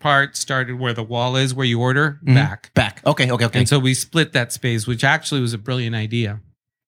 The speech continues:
Speaker 1: you know, collaborating. And, uh, and yeah, within six months after our lease was over, I think it was around September timeframe, órale, vámonos.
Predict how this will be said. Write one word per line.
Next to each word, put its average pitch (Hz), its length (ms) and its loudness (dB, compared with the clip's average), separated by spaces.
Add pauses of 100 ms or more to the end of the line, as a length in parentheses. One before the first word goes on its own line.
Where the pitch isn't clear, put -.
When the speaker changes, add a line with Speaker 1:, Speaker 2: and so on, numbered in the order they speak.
(460)
Speaker 1:
you 131 100 6
know, 123 80 6
collaborating. 117 840 2 (640)
And, 113 400 0
uh, 110 520 4 (180)
and 135 120 6
yeah, 180 180 4
within 143 360 2
six - 300 0
months 156 240 4
after 143 240 4
our 131 140 6
lease 147 280 4
was 117 160 4
over, 117 240 6
I 113 60 6
think 120 180 2
it 131 60 4
was 113 80 6
around 117 220 6
September 123 420 2
timeframe, 120 640 2 (800)
órale, 127 320 4
vámonos. 127 640 0